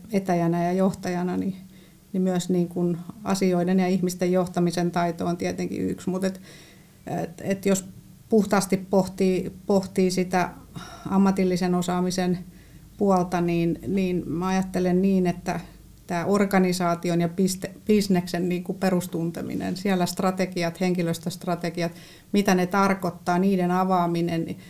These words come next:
ihmisille, huomioiminen siinä henkilöstötyön prosesseissa, niin se on se keskeinen asia.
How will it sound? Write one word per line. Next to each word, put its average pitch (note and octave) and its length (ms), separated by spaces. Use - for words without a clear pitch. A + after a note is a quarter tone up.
ihmisille, F#3 640
huomioiminen E3+ 880
siinä F3 220
henkilöstötyön F3 760
prosesseissa, F3 640
niin F#3 100
se G#3+ 120
on G3 100
se F#3 80
keskeinen - 640
asia. - 360